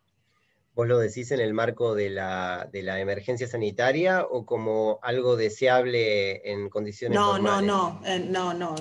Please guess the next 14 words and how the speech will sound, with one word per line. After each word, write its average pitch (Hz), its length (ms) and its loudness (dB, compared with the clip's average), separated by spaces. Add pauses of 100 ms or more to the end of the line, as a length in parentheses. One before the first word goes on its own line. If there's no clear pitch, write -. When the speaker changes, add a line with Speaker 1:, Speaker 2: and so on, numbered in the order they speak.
(140)
Speaker 2:
en 180 160 -4
emergencia 208 500 0
sanitaria, 165 720 -8 (120)
en 165 80 -10
emergencia 180 480 -4
Speaker 1:
Ujú. 185 60 -6
Speaker 2:
sanitaria. 160 180 -8 (1500)
No, 226 200 4
y - 40 2
bueno, 214 220 4
Speaker 1:
No. - 80 -2
Speaker 2:
si - 80 -2
vos 190 200 2
querés - 100 -2